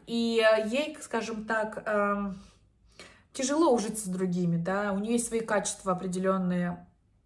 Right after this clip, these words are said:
напрягающие, тяжелые для других людей, поэтому она и уединилась, и в себе, как бы, в своем коконе жила.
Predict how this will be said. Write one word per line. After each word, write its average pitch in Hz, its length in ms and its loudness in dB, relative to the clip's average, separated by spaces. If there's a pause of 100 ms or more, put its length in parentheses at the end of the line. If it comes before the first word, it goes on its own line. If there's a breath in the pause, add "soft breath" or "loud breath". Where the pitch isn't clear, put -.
(960)
напрягающие, 196 760 0
тяжелые 190 380 -2
для 175 120 0
других 180 360 -2
людей, 226 260 -2
поэтому 226 260 -4
она 208 100 0
и 208 40 2
уединилась, 202 680 -2
и 180 140 -6
в 170 40 -8
себе, 190 320 -2
как 180 140 -6
бы, 170 100 -2
в - 20 -4
своем 196 240 -4
коконе 175 360 -4
жила. 175 340 -4